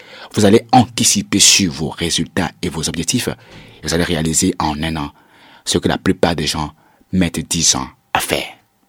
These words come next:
Onzième principe. Vous êtes à la mesure de votre taille. Vous êtes à la mesure de votre taille. Parce qu'en fait, la mesure que vous utilisez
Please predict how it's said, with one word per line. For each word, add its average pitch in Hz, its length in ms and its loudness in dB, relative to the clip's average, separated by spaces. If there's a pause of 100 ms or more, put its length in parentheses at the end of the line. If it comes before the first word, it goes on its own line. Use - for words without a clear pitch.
(1200)
Onzième 104 260 6
principe. - 400 -6 (800)
Vous 82 220 0
êtes 90 160 0
à - 40 0
la 85 120 4
mesure 82 340 0
de 76 80 -6
votre 78 240 -8
taille. 64 380 -6 (640)
Vous 101 160 -2
êtes 107 240 2
à 104 60 0
la 90 100 0
mesure 87 340 -4
de 80 80 -8
votre 87 200 -8
taille. 90 100 -4
Parce - 160 2
qu'en 180 140 4
fait, - 260 4 (480)
la 110 120 6
mesure 147 300 8
que - 80 6
vous 110 200 6
utilisez 120 480 6